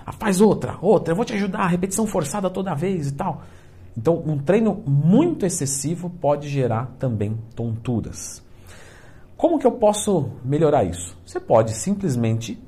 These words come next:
diminuir essa intensidade, esse volume, ou se for muito necessário, se você é um treinador,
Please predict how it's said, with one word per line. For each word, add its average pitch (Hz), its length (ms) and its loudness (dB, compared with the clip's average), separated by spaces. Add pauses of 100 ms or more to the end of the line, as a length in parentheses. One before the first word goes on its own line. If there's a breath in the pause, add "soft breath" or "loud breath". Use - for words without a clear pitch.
diminuir 190 600 2
essa 175 160 -2
intensidade, 113 920 -4
esse 101 180 -8
volume, 110 600 -2 (460 loud breath)
ou 285 280 6
se - 240 -4
for 320 320 0
muito 202 340 2
necessário, 127 540 0
se 110 120 -8
você 113 260 -2
é - 20 -2
um 151 200 -2
treinador, 110 720 0